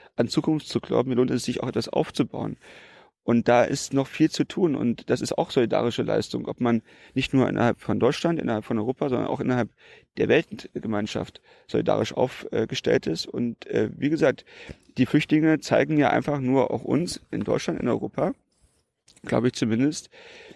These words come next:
dass unser Wohlstand nicht nur allein, allein auf unseren Schultern aufgebaut wurde, sondern auf den Schultern von anderen, die aber dafür letztendlich nicht denselben Gegenwert erhalten haben.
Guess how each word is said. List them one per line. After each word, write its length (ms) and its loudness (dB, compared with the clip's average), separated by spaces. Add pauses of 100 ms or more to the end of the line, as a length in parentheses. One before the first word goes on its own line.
(100)
dass 140 0
unser 200 2
Wohlstand 440 0
nicht 140 -6
nur 100 0
allein, 260 0 (260)
allein 280 2
auf 80 -2
unseren 300 2
Schultern 280 0
aufgebaut 380 -2
wurde, 140 0
sondern 200 0
auf 120 -6
den 120 -4
Schultern 300 -2
von 80 -8
anderen, 500 -2 (600)
die 140 2
aber 260 4
dafür 480 2
letztendlich 380 -2
nicht 120 -6
denselben 640 -2
Gegenwert 380 0
erhalten 420 -10
haben. 200 -14